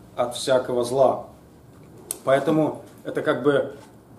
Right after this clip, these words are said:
предваряет на самом деле еще последующее учение о действии Духа Святого. Итак, воскресенье двадцатое. Вопрос пятьдесят третий. Во что ты веруешь о Святом Духе?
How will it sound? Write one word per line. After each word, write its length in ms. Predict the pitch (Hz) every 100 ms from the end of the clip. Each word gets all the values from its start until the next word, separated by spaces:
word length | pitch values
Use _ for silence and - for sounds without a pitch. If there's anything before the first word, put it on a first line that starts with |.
| - -
предваряет 680 | 135 139 127 147 165 151 151
на 80 | 135
самом 300 | - 143 127
деле 200 | 135 135
еще 300 | 123 170 160
последующее 680 | 139 - 143 131 120 127
учение 500 | 120 135 151 147 143 -
о 380 | 147 151 147 - - -
действии 540 | 120 139 147 - 147 139
Духа 560 | - 151 - 139 135 - -
Святого. 600 | - 131 127 147 117 - - - -
Итак, 300 | - 170 -
воскресенье 460 | 131 147 - 175
двадцатое. 640 | 143 147 160 143 120 104 - - - - - - -
Вопрос 380 | 123 127 175 175
пятьдесят 520 | 151 147 - 156 -
третий. 440 | 151 151 143 110 - - - - - - - - - - - - - -
Во 240 | 113 127
что 340 | 123 - 180 180
ты 240 | 175 165
веруешь 600 | 147 156 160 156 - - - - - -
о 120 | 139
Святом 580 | - 143 139 156 151 147
Духе? 400 | 160 160 113